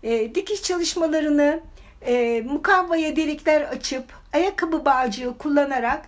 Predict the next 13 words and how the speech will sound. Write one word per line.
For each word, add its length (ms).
dikiş 380
dikme 260
öğretebiliriz. 880
E, 840
sonra 340
yine 380
bir 160
tahtaya 520
karşılıklı 880
iki 240
kenarına 640
çiviler 520
çakıp, 460